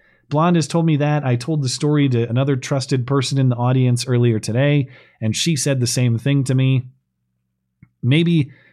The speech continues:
maybe I'm thinking, uh, the, the problem is, especially now that I have multiple, it's like the urge, the fatherly urge to take up the sword for my sons is very high right now.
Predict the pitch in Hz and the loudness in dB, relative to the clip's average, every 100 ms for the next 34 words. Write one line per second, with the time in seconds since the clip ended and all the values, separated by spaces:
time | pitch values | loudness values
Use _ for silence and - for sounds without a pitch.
0 | - 185 226 185 165 151 151 139 131 131 | -2 0 2 2 2 0 0 -2 -4 -6
1 | 135 123 127 127 131 120 190 214 160 123 | -6 -4 -4 -6 -12 -10 -4 0 2 0
2 | - 151 143 123 127 120 117 101 104 110 | -2 -2 0 0 2 2 0 0 -2 -2
3 | 117 123 117 107 - 92 85 _ _ _ | -4 -2 0 -2 -6 -10 -12 _ _ _
4 | _ _ _ _ - 131 156 175 170 135 | _ _ _ _ -6 -4 0 0 0 -2
5 | - 123 123 120 165 208 202 160 127 135 | -4 -2 -2 -2 -2 0 2 0 0 0
6 | 135 127 113 - 139 147 131 123 - 135 | 0 -2 -4 -2 -2 -2 -4 -4 -4 -2
7 | 123 120 123 113 104 - 117 110 107 - | 0 0 -2 -2 -4 -2 -2 0 -2 -4
8 | 110 98 104 127 131 120 117 110 98 82 | -6 -6 -2 0 2 0 0 -4 -4 -8
9 | 76 69 - | -12 -18 -20